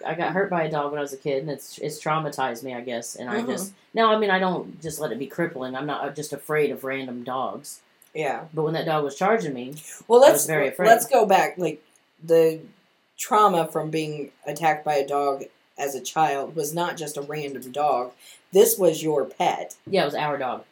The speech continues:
Speaker 2: that was defending, that thought it was defending and was in a dog fight.
Speaker 1: Yes, and I was in the
Speaker 2: And
Speaker 1: middle of it
Speaker 2: you
Speaker 1: 'cause
Speaker 2: got
Speaker 1: I
Speaker 2: in the
Speaker 1: was a
Speaker 2: middle
Speaker 1: child.
Speaker 2: of it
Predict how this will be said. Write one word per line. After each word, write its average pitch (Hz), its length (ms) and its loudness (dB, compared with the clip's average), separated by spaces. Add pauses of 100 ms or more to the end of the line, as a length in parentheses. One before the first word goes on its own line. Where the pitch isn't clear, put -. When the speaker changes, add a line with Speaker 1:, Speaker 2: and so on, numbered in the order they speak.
Speaker 2:
that 175 180 6
was 175 180 2
defending, 170 800 0
that 147 360 -2
thought 190 220 6
it 175 80 0
was 160 140 -2
defending 151 720 -4
and 156 80 -8
was 151 140 -2
in 147 100 0
a 143 80 -4
dog 143 400 0
fight. 135 560 0
Speaker 1:
Yes, 170 300 4
and 147 100 -2
I 160 80 2
was 156 80 2
in 156 100 0
the 156 40 -2
Speaker 2:
And 147 80 0
Speaker 1:
middle 156 200 0
of 127 120 -2
it - 40 2
Speaker 2:
you 185 60 4
Speaker 1:
'cause 185 60 -4
Speaker 2:
got 190 120 8
Speaker 1:
I 185 40 2
Speaker 2:
in 190 60 0
the 180 60 0
Speaker 1:
was 175 180 0
a 180 40 4
Speaker 2:
middle 175 160 4
Speaker 1:
child. 151 160 2
Speaker 2:
of 143 60 -2
it 160 180 -2